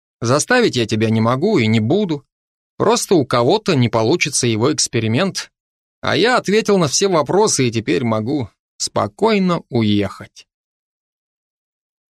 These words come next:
Хорошо, а если я пообещаю вам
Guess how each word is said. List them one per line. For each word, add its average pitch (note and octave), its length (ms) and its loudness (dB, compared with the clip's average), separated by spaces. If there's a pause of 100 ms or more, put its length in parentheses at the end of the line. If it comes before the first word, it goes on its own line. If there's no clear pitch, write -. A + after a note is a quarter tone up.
Хорошо, A2+ 720 -2
а G#2 220 -6
если A2+ 440 -2
я A#2 260 2
пообещаю A#2+ 640 0
вам A#2+ 320 2